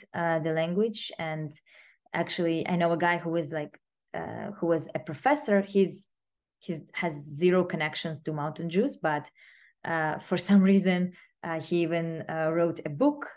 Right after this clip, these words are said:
about, um, the language. Gena Bogdanov is his name.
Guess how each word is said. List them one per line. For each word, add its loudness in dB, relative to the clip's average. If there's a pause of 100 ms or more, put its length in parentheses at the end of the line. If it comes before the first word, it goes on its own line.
(120)
about, 2 (180)
um, -4 (420)
the 2
language. 2
Gena 0
Bogdanov -4
is -10
his -8
name. -2